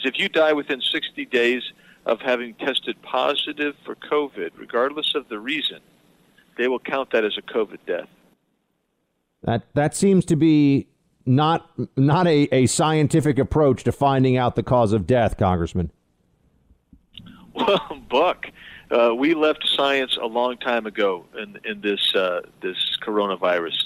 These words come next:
Speaker 1: uh, deal. We really did. Um, and if you ask any questions, if you're heterodox in any way from the public health orthodoxy, you're g-, gonna be branded a heretic.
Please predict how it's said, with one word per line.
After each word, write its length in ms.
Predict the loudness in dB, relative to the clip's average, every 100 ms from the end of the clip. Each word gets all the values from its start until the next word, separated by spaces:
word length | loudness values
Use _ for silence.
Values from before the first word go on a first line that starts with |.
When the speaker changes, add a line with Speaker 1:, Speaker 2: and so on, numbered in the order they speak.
| -10 _ -16
Speaker 1:
uh, 80 | -14
deal. 260 | -10 -8 -8
We 120 | -10
really 320 | -2 0 -2 -4
did. 260 | -8 -8 _ -20 -20 -20 -20 -16 -4
Um, 460 | 0 2 0 -4 -12 -20 -10 -4
and 140 | -2
if 160 | 0 2
you 100 | 2
ask 240 | 2 -2
any 140 | -6
questions, 500 | -2 -2 -2 -4 -6
if 160 | -6 -4
you're 100 | -4
heterodox 640 | -2 0 0 0 0 0 -4
in 120 | -4
any 140 | -4
way 200 | 0 0
from 220 | 0 -8
the 180 | -12 -12 -14 _ _ -4
public 340 | -2 -2 -4
health 280 | 0 0 0 -6 -20 -20 -8
orthodoxy, 800 | 0 0 2 0 0 -2 -8 -10 _ -20 -18 -4
you're 220 | -2 -2
g-, 180 | -4 -4
gonna 140 | -4
be 80 | -4
branded 420 | 0 0 0 -2
a 60 | -4
heretic. 800 | 0 0 -2 -2 -2 -2 -8